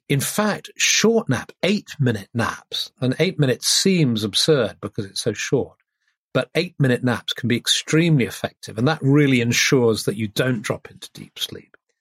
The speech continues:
And most people benefit from naps.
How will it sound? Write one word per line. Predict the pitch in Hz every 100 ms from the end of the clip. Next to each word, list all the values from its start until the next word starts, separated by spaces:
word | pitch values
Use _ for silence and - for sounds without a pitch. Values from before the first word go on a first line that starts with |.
| _ _ _ _ _
And | 127 127 123 123 123 156 -
most | 143 139 151 190 196 - -
people | 120 - 113
benefit | 117 120 107 - -
from | - 95 90
naps. | - - - -